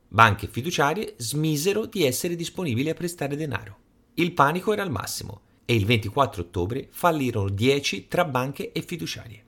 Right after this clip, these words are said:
Se non ci fosse stato J P Morgan, il fondatore dell'omonima società finanziaria, che dal ventitré ottobre iniziò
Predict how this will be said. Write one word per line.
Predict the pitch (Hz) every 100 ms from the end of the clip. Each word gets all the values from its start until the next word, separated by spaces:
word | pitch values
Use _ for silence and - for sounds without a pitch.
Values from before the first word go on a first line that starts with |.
| _ _ _ _
Se | - 117
non | 147
ci | -
fosse | 123 117 92
stato | - 107 107 85 85
J | 92 110
P |
Morgan, | 92 85 80 - 82 123 - _ -
il | 90
fondatore | - 87 82 92 98
dell'omonima | 85 78 78 87 90 76 76
società | - - 80
finanziaria, | 76 73 67 - 67 - 87 117 _ _ _
che | 101
dal | 95 117 95
ventitré | 120 127 107 113 135
ottobre | 131 131 156 95 85 -
iniziò | 95 92 87 - 113 101